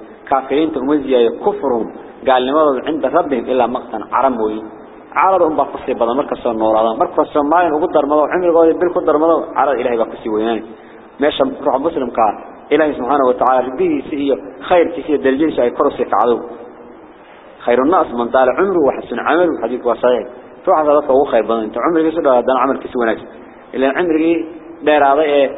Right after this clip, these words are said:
camalkii, ee, iyo camalkiisii wanaagsanaa, darajadiisa kor u sii qaadaysaa. Walaa yaziidu al-kaafiriina, gaalada uma ziyaado kufruhum ilaa khasaaran mooye. Khasaara unbay ka helaan weyn.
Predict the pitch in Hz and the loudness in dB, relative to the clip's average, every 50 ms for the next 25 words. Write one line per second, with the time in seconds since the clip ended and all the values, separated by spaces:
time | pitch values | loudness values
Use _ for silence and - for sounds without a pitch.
0 | - - - 151 175 180 170 165 - 175 - - - 92 - - - - - - | -10 -6 -2 0 2 2 2 0 -2 -4 -6 -6 -6 -8 -10 -10 -14 -20 -20 -20
1 | - - - - - - - 143 151 151 156 160 139 156 202 196 165 - - - | -20 -20 -20 -18 -10 -2 0 2 4 4 4 4 4 4 2 2 0 -2 -4 -4
2 | - 196 185 170 156 151 147 - - 147 139 135 123 - - - - - - 202 | 0 2 4 4 4 4 2 0 0 0 0 0 0 -4 -8 -16 -8 -2 2 2
3 | 220 220 226 240 220 - 165 - 185 175 - - 151 - 147 147 147 127 113 - | 4 4 4 2 2 0 0 0 0 0 0 -2 -2 0 2 2 2 2 2 2
4 | 127 117 98 - - - - - - - - 123 139 151 143 131 120 135 131 139 | 0 0 0 -2 -8 -14 -18 -18 -20 -10 -4 0 2 2 2 2 0 -2 -4 -4
5 | 131 - 127 117 - - 123 131 131 120 123 - 123 120 127 139 131 123 127 143 | -4 -2 -2 -4 -2 0 0 0 0 -2 -4 -2 0 2 2 2 2 0 0 -2
6 | 139 127 131 117 117 110 - - 185 160 143 131 113 - - 123 127 - - - | 0 0 2 2 2 2 0 0 0 0 0 0 0 0 0 0 0 0 -2 -4
7 | - - - 123 127 123 120 113 110 107 107 110 113 110 - - - - - - | -8 -4 0 2 2 2 2 0 -2 -4 -4 -4 -6 -8 -10 -14 -18 -10 -8 -8
8 | 135 - 147 151 160 151 139 131 - - 143 131 120 120 123 120 107 95 | -4 0 0 2 2 2 0 0 -2 0 0 0 2 2 0 0 -4 -6